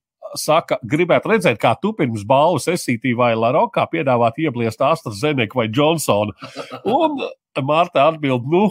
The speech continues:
es neko neesmu piedāvājis nevienam, bet moš būtu efekts, ja piesolīt, ka no Pfizer tresīs normāli septiņas stundas, nevis būs temperatūra trīsdesmit septiņi divi.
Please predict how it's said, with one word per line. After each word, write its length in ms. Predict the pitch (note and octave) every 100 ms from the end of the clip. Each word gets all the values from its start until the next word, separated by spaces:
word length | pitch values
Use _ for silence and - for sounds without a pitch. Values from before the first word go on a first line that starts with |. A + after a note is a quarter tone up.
| - -
es 520 | F#3 G3 - - B3
neko 380 | F#3+ G3 G3+ G3+
neesmu 260 | F#3+ E3+ F3
piedāvājis 540 | D4+ G3+ C3 A#2 -
nevienam, 340 | A#2+ B2+ A2+
bet 140 | A2 A#2
moš 280 | C#3+ D#3+ -
būtu 300 | E3+ E3+ G#3
efekts, 400 | B3+ - - -
ja 220 | C3+ A#2+ A#2+
piesolīt, 520 | D3+ D3 D3 B2+ A2+
ka 80 | C3
no 120 | B2
Pfizer 500 | - D#3+ G3+ D#3 A2+
tresīs 420 | C#3 D3+ - A2+
normāli 400 | C#3 D3 C3 A2
septiņas 440 | - D3 B2 G#2+ -
stundas, 420 | E3+ G3+ A#3 D3+
nevis 220 | B2+ A2+ A2
būs 140 | -
temperatūra 480 | B2+ C3 A2 - A2
trīsdesmit 480 | B2 A2+ G#2+ - A2
septiņi 440 | C3 B2+ A#2 G#2+
divi. 260 | B2+ A#2+